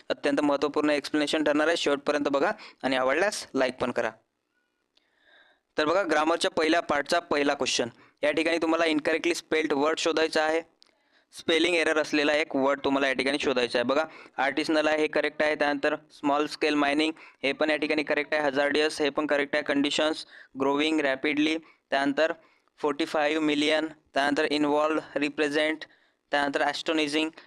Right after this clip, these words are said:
हे पण या ठिकाणी बरोबर आले आहे मित्रांनो. या पहिल्या ह्याच्यात कोणतीही एरर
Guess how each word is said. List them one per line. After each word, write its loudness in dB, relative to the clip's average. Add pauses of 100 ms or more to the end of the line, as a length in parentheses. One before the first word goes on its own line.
(140)
हे 2
पण 0
या 2
ठिकाणी 0
बरोबर 2
आले 2
आहे 0
मित्रांनो. 0
या 0
पहिल्या 0
ह्याच्यात -2
कोणतीही 0
एरर 2